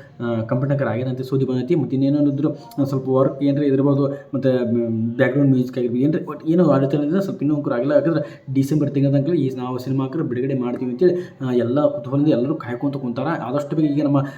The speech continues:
ನಮ್ಮ ಧ್ರುವ ಸರ್ಜಾ ಅಭಿಮಾನಿಗಳಿಗೆ ಅಂಕರು ಫುಲ್ ಖುಷಿ. ಯಾಕಪ್ಪ ಅಂತಂದ್ರೆ ಈ ವರ್ಷ ಎರಡು ಸಿನಿಮಾಗಳು ಕೊಡಕತ್ತಾರ ಅವರು. ಯಾಕಂದ್ರೆ ಇದು ಅಕ್ಟೋಬರ್ ತಿಂಗಳು ಆಗತ್ತಪ್ಪ ಅಂದ್ರೆ ಅಕ್ಟೋಬರ್, ನವೆಂಬರ್, ಡಿಸೆಂಬರ್ ಈ ಮೂರು ತಿಂಗಳು, ಎರಡು ತಿಂಗಳು ಗ್ಯಾಪ್ ಇರ್ತದೆ. ಎರಡು ತಿಂಗಳು ಗ್ಯಾಪ್ ಇಲ್ಲ ಅಂತ ಮತ್ತೆ ಡಿಸೆಂಬರ್ ತಿಂಗಳಲ್ಲಿ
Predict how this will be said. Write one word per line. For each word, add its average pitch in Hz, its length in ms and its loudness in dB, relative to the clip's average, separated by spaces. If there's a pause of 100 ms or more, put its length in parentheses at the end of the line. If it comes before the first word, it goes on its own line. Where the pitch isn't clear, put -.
(140)
ನಮ್ಮ 127 160 0 (320)
ಧ್ರುವ 147 180 2
ಸರ್ಜಾ 147 300 -2 (260)
ಅಭಿಮಾನಿಗಳಿಗೆ 151 540 2
ಅಂಕರು 175 260 0
ಫುಲ್ 180 240 4
ಖುಷಿ. 156 200 -2
ಯಾಕಪ್ಪ 139 280 -2
ಅಂತಂದ್ರೆ 160 280 -2
ಈ 143 80 2
ವರ್ಷ 151 160 0 (140)
ಎರಡು 175 200 6
ಸಿನಿಮಾಗಳು 170 420 2
ಕೊಡಕತ್ತಾರ 139 460 -4
ಅವರು. 135 180 -4
ಯಾಕಂದ್ರೆ - 840 0
ಇದು 147 80 2
ಅಕ್ಟೋಬರ್ 151 400 2
ತಿಂಗಳು 147 200 2
ಆಗತ್ತಪ್ಪ 135 280 0
ಅಂದ್ರೆ 139 180 2
ಅಕ್ಟೋಬರ್, 143 400 2 (340)
ನವೆಂಬರ್, 147 420 2
ಡಿಸೆಂಬರ್ 135 340 2
ಈ - 280 -6
ಮೂರು 143 280 6
ತಿಂಗಳು, 143 220 6
ಎರಡು 139 160 6
ತಿಂಗಳು 165 180 2
ಗ್ಯಾಪ್ 131 240 0
ಇರ್ತದೆ. 135 540 -4
ಎರಡು 135 200 2
ತಿಂಗಳು 156 180 0
ಗ್ಯಾಪ್ 143 200 0
ಇಲ್ಲ 143 100 -2
ಅಂತ 147 200 -2
ಮತ್ತೆ 135 220 2
ಡಿಸೆಂಬರ್ 139 360 0
ತಿಂಗಳಲ್ಲಿ 147 600 -2